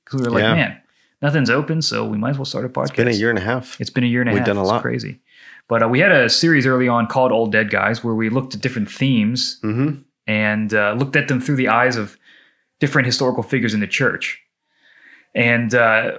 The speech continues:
Speaker 1: we are sort of taking that same spirit and going back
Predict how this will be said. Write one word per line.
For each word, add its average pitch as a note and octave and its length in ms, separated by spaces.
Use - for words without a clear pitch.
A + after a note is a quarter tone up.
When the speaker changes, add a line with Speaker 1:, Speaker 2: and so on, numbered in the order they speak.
Speaker 1:
we E3 360
are C3+ 480
sort F#3+ 220
of - 80
taking E3 320
that C3+ 180
same C#3+ 260
spirit C#3 460
and C3 120
going C#3 300
back C3+ 440